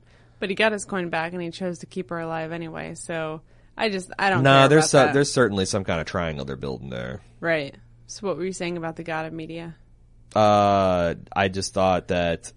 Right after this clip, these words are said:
Speaker 2: um, that what, where I thought you were getting at with is they haven't given us any reason to be sympathetic or think the new gods are cool. Like, they're
Speaker 1: Right.
Speaker 2: just sketch of just like, "Oh, well, here's the technology guy, and here's the,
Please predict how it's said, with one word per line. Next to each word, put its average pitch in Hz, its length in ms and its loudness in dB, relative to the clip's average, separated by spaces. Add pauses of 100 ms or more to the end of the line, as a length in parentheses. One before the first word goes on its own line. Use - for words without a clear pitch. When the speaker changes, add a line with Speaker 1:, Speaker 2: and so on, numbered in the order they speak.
Speaker 2:
um, 85 540 -4
that 101 240 -4 (600)
what, 135 280 6
where 143 140 12
I 180 100 12
thought 151 240 8
you 120 100 6
were 107 80 4
getting 95 300 2
at 87 240 0
with 85 460 0
is 92 460 0
they 107 120 4
haven't 131 240 4
given 117 180 2
us 104 140 -2
any 110 240 -2
reason 95 800 -2
to 90 640 -2
be 95 220 -4
sympathetic 95 680 0
or 90 80 -2
think 92 260 -6
the 85 80 -8
new 90 220 -2
gods 90 340 0
are 80 80 -6
cool. 98 560 -4 (240)
Like, 98 120 -2
they're 104 100 2
Speaker 1:
Right. 98 60 -2
Speaker 2:
just 98 160 -2
sketch 101 340 0
of 87 120 -4
just 98 160 -6
like, 98 140 -2
"Oh, 123 180 6
well, 104 120 6
here's 110 180 -2
the 98 60 -4
technology 101 520 -2
guy, 95 400 4
and 85 180 -2
here's 92 380 -2
the, 82 500 -4